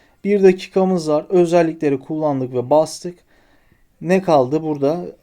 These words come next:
Bize hasar verebilecek şeyler yok. Sadece, e, yavaş yavaş kahramanlarımızın, ordumuzun. Ordunun zaten iki tane. Bir orman biniciyle şey kalmış. Domuz binicisi kalmış.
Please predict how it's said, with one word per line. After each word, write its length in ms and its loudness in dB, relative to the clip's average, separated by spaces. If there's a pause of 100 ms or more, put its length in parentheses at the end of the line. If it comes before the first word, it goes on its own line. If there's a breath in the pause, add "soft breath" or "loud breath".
(100)
Bize 220 -2
hasar 460 2
verebilecek 560 4
şeyler 400 2
yok. 320 2
Sadece, 600 0 (360 soft breath)
e, 120 -8
yavaş 580 0
yavaş 340 -4 (1080)
kahramanlarımızın, 1120 -2
ordumuzun. 760 -2
Ordunun 340 -2
zaten 300 -4
iki 220 -12
tane. 300 -4
Bir 60 -2
orman 400 0
biniciyle 420 -4
şey 240 -4
kalmış. 460 -10 (340 soft breath)
Domuz 320 -6
binicisi 440 -10
kalmış. 460 -10